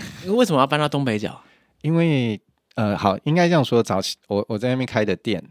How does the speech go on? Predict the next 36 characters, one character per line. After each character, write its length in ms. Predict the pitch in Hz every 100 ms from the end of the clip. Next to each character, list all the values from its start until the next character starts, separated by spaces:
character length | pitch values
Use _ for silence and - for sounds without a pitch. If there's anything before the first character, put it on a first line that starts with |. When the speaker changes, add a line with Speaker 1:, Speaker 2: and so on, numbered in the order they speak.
| -
Speaker 2:
潜 180 | 101
水 160 | 110 92
店 240 | 104 107
的 120 | 95 92
时 160 | -
候， 240 | 85 98 90
Speaker 1:
嗯。 100 | 131
Speaker 2:
因 60 |
为 20 | 117
我 80 |
是 140 | 90 101
兼 240 | 107 95
职， 180 | 95 - - - - _ _ _
那 160 | - 117
我 100 | 87
太 220 | - 120
太 220 | - 87
是 340 | 87 95 87 85
专 300 | 101 87 92
职。 180 | - - _ -
Speaker 1:
对。 200 | 127 95 90 _ _ _ _
Speaker 2:
所 200 | - 131
以 60 | 123
呢， 140 | 101
大 200 | 98 107
部 100 | 139
分 140 | 127 110
她 160 | 98
住 160 | 107 101
在 160 | 90 85
那 100 | 82
边。 200 | - 90 - _ _ - - -
那 120 | 151
我 140 | 110 90
就 140 | 104
是， 440 | 101 104 92 92